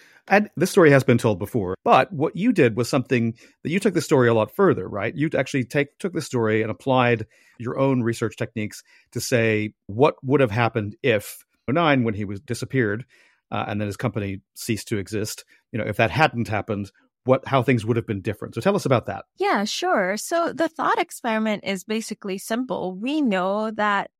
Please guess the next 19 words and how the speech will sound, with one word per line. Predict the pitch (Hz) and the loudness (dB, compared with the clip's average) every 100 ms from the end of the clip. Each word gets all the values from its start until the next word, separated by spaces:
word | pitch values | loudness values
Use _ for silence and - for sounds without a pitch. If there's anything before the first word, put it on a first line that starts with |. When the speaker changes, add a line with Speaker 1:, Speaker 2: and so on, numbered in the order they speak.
| _ _ _ 233 | _ _ _ -4
Speaker 2:
innovation | 220 190 202 233 233 208 | -2 0 -2 -2 -2 -2
in | 196 185 | -2 0
one | 190 202 | 0 0
area | - 190 190 196 | -2 -2 0 -2
begets | 180 196 185 180 - 180 | -2 -4 -4 -4 -8 -10
more | 180 180 220 - | -6 -2 -2 0
innovation | 247 233 233 247 247 233 | -2 -2 -2 -2 -2 -2
in | 220 | 0
that | 208 202 - | 0 -2 -2
area. | 196 196 214 294 320 - | -2 -2 0 -2 -4 -4
Um, | 196 185 185 - | -4 -2 -4 -4
it's | 196 | -4
a | 202 | -4
concept | - 202 202 196 185 | -4 -4 -4 -6 -6
that | 180 | -8
we | 202 196 | -6 -6
call | - 185 | -4 -4
path | - - 185 _ | -4 -8 -8 _
dependency. | 208 - 285 262 247 - - 214 208 202 208 | -16 -6 -2 0 -2 -4 -4 -4 -4 -6 -8